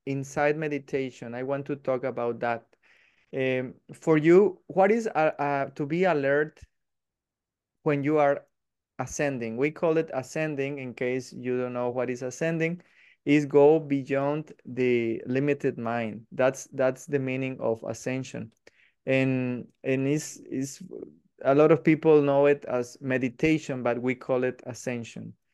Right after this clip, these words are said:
Is go beyond the limited mind, uh, through a higher consciousness.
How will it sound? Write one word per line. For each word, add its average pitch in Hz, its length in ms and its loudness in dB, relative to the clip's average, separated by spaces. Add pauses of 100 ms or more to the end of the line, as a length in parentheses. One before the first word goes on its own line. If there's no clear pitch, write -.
(260)
Is 131 180 -2
go 143 640 6 (200)
beyond 139 680 -2
the - 160 -6
limited 143 540 0
mind, 135 460 -2 (640)
uh, 117 240 0 (120)
through 185 420 6 (520)
a 120 260 0
higher 131 360 2
consciousness. 117 880 -10